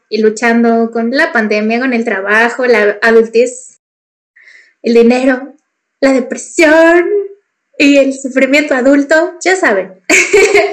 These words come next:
Entonces, pues, no hemos podido coincidir tanto en horarios y energías. Discúlpenos harto, pero no se preocupen. Este, pronto, pronto, pronto.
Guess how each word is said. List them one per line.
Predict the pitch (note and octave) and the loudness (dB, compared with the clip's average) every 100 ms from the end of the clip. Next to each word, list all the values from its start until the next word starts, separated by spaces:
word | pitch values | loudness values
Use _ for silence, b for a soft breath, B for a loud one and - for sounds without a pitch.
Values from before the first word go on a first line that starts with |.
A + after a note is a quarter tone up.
| B B F4+ | B B -12
Entonces, | D4+ F4+ F#4 A4+ A#4 A#4 | -4 -2 2 4 4 2
pues, | A#4 A#4+ G4 | 2 2 4
no | F4+ | 4
hemos | F4+ F#4 | 4 2
podido | D#4+ C4+ C#4 | 0 0 0
coincidir | C#4 C4 B3 A3 A#3 | -2 -2 0 2 2
tanto | A3+ A3+ A#3 A#3+ | 0 -2 0 -2
en | A#3+ A#3+ | 0 0
horarios | A3+ G3+ G#3+ A3+ A3+ | 0 0 0 -2 -2
y | G#3 | -4
energías. | G#3 F#3+ - - - - - _ _ _ _ _ _ _ _ | -4 -4 -8 -12 -12 -16 -20 _ _ _ _ _ _ _ _
Discúlpenos | A3+ A3 A3+ A3+ A3+ A3 G#3 G#3+ | -4 -2 2 0 0 -2 -2 0
harto, | C4+ E4+ G#4+ A4+ | 0 0 2 2
pero | G4+ D4+ D4 | 2 0 2
no | C#4 | 2
se | C#4+ | 2
preocupen. | C4+ A#3 A3+ A3+ G3 F#3+ _ _ _ _ | 2 2 2 0 -6 -8 _ _ _ _
Este, | C4+ G#3 G3+ - G3+ G3 - | -6 -4 -4 -10 -12 -12 -2
pronto, | A#3 A#3 G3+ - - _ _ _ _ | 2 2 0 -8 -18 _ _ _ _
pronto, | - B3+ C4 B3+ | -2 0 0 -2
pronto. | A#3 G#3+ - - | -2 -4 -8 -16